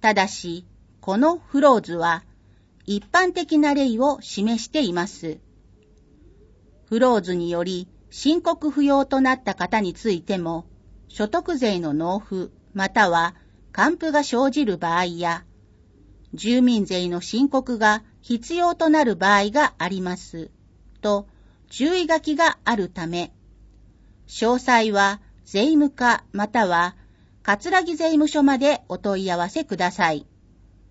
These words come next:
申告が必要な方。四つあります。一、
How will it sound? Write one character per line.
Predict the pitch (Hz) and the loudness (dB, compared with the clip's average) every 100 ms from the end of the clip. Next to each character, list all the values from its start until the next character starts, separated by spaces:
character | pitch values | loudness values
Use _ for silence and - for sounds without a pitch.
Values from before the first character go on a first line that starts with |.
| _ _ _ _ _ _ _ _ _ _ _ _ _ _ _ - _ _ _ _ - - _ - - | _ _ _ _ _ _ _ _ _ _ _ _ _ _ _ -20 _ _ _ _ -20 -20 _ -20 -20
申 | - 240 320 | -6 0 0
告 | 320 302 285 | 2 0 0
が | 240 240 208 - | 4 4 4 -2
必 | - 196 - | -10 -8 -2
要 | 285 262 | 2 2
な | 240 214 | 0 0
方。 | 202 - 180 175 _ - _ _ _ _ _ _ _ _ - - _ - | -2 0 0 -2 _ -20 _ _ _ _ _ _ _ _ -20 -20 _ -16
四 | - 208 214 | -6 -4 -4
つ | - 311 | -2 2
あ | 285 | 2
り | 262 | 2
ま | 233 | 0
す。 | 214 - 156 - - _ - _ _ _ _ _ _ _ _ _ _ _ _ | -2 -6 -12 -12 -20 _ -20 _ _ _ _ _ _ _ _ _ _ _ _
一、 | 190 - - 185 - | -10 -10 -8 -8 -10